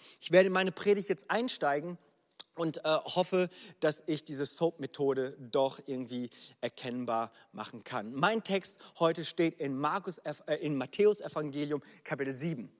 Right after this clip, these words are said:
In Matthäus Kapitel sieben habe ich die Verse vierundzwanzig bis siebenundzwanzig.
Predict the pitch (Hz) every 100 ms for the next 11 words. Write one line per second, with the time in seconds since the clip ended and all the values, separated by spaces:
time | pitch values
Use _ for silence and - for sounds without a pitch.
0 | _ _ _ _ _ _ _ _ _ _
1 | _ - _ _ _ _ - - _ _
2 | _ _ _ _ 143 156 156 220 277 -
3 | 233 208 190 160 220 180 151 175 233 -
4 | - - - _ _ - 175 190 190 175
5 | 170 - 190 196 180 180 180 - - 254
6 | 240 220 - 196 196 - 151 175 - -
7 | _ _ _ - _ _ 180 175 - -
8 | 123 120 175 180 139 117 - 113 107 107
9 | - - -